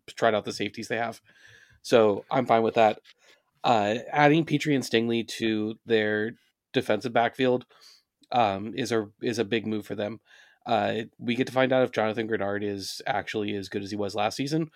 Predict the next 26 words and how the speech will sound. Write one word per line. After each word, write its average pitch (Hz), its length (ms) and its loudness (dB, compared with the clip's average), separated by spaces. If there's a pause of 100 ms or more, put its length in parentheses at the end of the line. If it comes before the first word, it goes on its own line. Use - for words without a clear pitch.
(240)
which - 280 0 (160)
I 135 140 -6
think 139 180 -4
he 202 140 0
is, 220 180 2
but, 104 280 2 (180)
you 120 140 -4
know. 98 180 -4 (540)
And 117 160 0
then 120 100 0
they 123 120 2
added 135 340 2
Jerry 139 240 4
Hughes 110 520 -4
and 110 180 -4
Mario 107 240 0
Addison, 113 400 -2
which 113 160 -2
is 107 100 -4
a 107 60 -6
couple 110 260 -4
weird 101 200 -4
veteran 104 260 -6
pickups 143 320 -4
to - 80 -8
make, 151 240 0